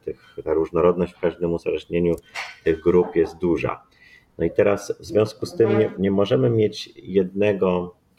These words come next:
e, podejścia do pomagania osobom uzależnionym, no bo mamy różne podgrupy osób nawet z tym samym uzależnieniem.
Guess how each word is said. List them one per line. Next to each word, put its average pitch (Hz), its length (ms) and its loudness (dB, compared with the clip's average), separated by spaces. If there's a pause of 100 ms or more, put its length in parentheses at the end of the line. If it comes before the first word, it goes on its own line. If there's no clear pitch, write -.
(180)
e, 85 140 -4
podejścia 82 640 0 (180)
do 71 420 -4 (240)
pomagania 73 480 -4
osobom 71 340 -8
uzależnionym, 76 720 -2
no 90 100 -2
bo 90 380 0 (460)
mamy 90 240 -2
różne 87 400 0 (160)
podgrupy 85 560 0
osób - 380 -6
nawet - 260 -8
z - 120 -20
tym - 160 -14
samym 71 280 -4
uzależnieniem. 69 680 -4